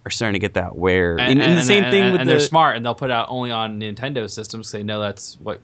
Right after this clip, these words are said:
Speaker 2: you know, kids have those. And it's like, "Okay, I guess we'll put it on three D S or Wii U, so we know it'll sell."
Speaker 1: Speaking of which, you know what else was annualized?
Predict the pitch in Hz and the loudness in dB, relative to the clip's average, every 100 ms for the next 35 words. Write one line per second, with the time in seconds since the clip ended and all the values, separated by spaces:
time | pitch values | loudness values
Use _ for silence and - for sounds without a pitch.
0 | _ - 104 98 - 107 - 113 107 90 | _ -8 -8 -8 -6 -6 -2 -4 -2 -6
1 | 80 - - _ _ _ _ _ _ - | -8 -12 -18 _ _ _ _ _ _ -20
2 | 98 98 113 110 98 104 101 110 107 104 | -10 -6 -4 -4 -4 -4 -6 -8 -6 -2
3 | 110 110 117 117 123 123 117 123 123 131 | -2 -2 -4 -2 2 0 0 -2 0 0
4 | 120 104 107 104 107 104 101 131 107 101 | 0 -2 -4 -4 -2 -2 0 0 0 -4
5 | _ _ _ 139 117 208 262 208 175 196 | _ _ _ -6 -4 -2 2 4 4 4
6 | 190 185 185 - 254 247 262 269 277 285 | 4 4 4 2 -4 -4 -2 0 -2 -4